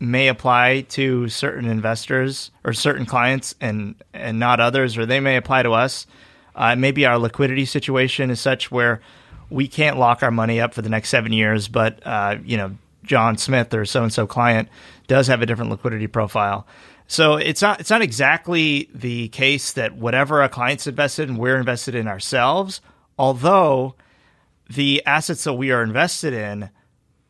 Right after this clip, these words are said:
are, are in client portfolios in some varying degrees. So, so it's, it's, it's important just the intent is there and the alignment,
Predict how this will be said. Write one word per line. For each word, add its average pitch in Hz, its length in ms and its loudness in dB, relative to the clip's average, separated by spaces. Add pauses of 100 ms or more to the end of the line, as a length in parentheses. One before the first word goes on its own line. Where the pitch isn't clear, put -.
are, 139 240 2
are 151 280 6
in 135 140 -4
client 123 300 -2
portfolios 113 720 -4
in 123 200 -4
some 127 280 -2
varying 113 360 0
degrees. 101 640 -8
So, 139 520 4 (340)
so 147 180 2
it's, 156 160 -4
it's, 170 360 2
it's 165 260 -4
important 175 400 0
just 156 160 -6
the 143 100 0
intent 127 360 -2
is 139 180 -4
there 151 160 4
and 139 120 2
the 120 60 0
alignment, 110 560 -2